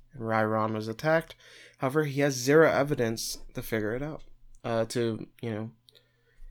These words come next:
catch the guy. Conan is then looking for evidence when he nearly falls into the bath, which is a cute little scene.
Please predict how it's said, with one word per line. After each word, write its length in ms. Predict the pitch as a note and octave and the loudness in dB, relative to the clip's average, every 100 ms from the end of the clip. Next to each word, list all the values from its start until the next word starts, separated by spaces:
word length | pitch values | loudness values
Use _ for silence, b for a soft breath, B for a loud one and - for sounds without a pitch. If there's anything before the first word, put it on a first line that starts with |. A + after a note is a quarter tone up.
| - | -14
catch 320 | - C#3 - | -4 -2 0
the 80 | - | 0
guy. 280 | G#2+ G#2 C#3 - - - - - - A#2 - - _ _ _ _ _ _ _ _ b b b _ | 0 -2 -6 -10 -12 -12 -18 -20 -20 -20 -20 -20 _ _ _ _ _ _ _ _ b b b _
Conan 320 | - C3+ B2+ | 4 6 6
is 120 | B2 A#2 | 2 2
then 240 | C3+ C3+ | 4 4
looking 300 | B2+ C#3 B2+ | 4 2 0
for 140 | B2 | 0
evidence 580 | A#2 A#2 B2+ C3+ C#3 - | 2 2 4 2 2 0
when 100 | B2+ | 0
he 220 | A#2+ A#2 | 2 0
nearly 400 | A2+ A#2+ C3 B2+ | 0 2 4 4
falls 340 | A2+ B2 A#2 A2+ | 2 0 2 2
into 220 | A2+ A#2+ | -2 -2
the 80 | A2+ | -2
bath, 420 | G#2+ G#2 A2+ A2+ - | 2 4 4 0 -10
which 120 | B2 | -8
is 100 | A2+ | -8
a 60 | A2+ | -4
cute 240 | A#2 A2 | -4 -2
little 160 | A2+ A2 | -2 -2
scene. 360 | A#2+ A2+ A2+ | 0 0 -2